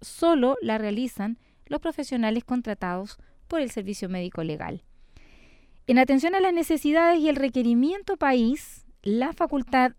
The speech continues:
<clears throat> de Odontología de la Universidad de Chile inaugurará el Servicio de Pericias Odontológico-Legales, que se yergue como una alternativa para todos aquellos que deseen conocer una opinión de gran calidad,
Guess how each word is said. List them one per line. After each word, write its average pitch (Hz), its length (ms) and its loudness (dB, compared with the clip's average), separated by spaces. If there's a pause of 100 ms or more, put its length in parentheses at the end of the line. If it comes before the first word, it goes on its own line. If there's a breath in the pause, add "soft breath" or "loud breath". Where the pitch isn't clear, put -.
<clears throat> 247 680 0
de 214 200 2
Odontología 220 640 0
de 330 40 2
la 302 60 0
Universidad 220 480 0
de 202 80 -2
Chile 277 400 -4 (600)
inaugurará 311 600 2 (360)
el 269 160 2
Servicio 269 580 -2
de 294 100 0
Pericias 277 640 -2 (100)
Odontológico-Legales, 214 1300 -2 (1120 soft breath)
que 233 180 2
se 220 400 2
yergue 294 420 4
como 240 240 2
una 240 220 4
alternativa 302 800 2
para 214 220 2
todos 285 580 0
aquellos 226 380 -2
que 220 120 -4
deseen 202 380 -2
conocer 175 440 -6
una 302 160 -2
opinión 285 560 2 (280)
de 190 180 -6
gran 165 220 -6
calidad, 277 480 2